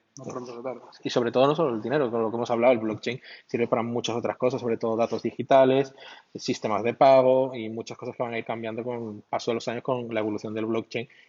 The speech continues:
Speaker 2: y la ce-, y la adaptación a, a los medios tradicionales. Hace un par de años, eh, nadie pensaría que Visa o Mastercard o cualquier este tipo de tarjetas, eh, sacarán tarjetas para, para este tipo de pagos, y a día de hoy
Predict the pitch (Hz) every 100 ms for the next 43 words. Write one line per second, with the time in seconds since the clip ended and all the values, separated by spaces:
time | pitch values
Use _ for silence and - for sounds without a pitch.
0 | _ 123 117 - 117 131 117 104 104 104
1 | 107 - - 107 113 110 107 - 120 113
2 | 117 107 - 113 107 110 113 107 - _
3 | - - 123 123 147 131 131 139 180 -
4 | _ _ _ - 143 135 127 120 117 113
5 | 120 123 - _ - 135 131 127 117 185
6 | 180 123 117 117 110 135 - 131 135 123
7 | 110 123 - 117 117 131 131 120 123 107
8 | 120 131 120 - 123 123 117 113 127 156
9 | 175 - - - - - 131 123 120 117
10 | 113 110 107 - 120 123 143 127 - -
11 | 120 - 110 110 107 113 110 - 107 -
12 | 107 101 131 120 107 107 113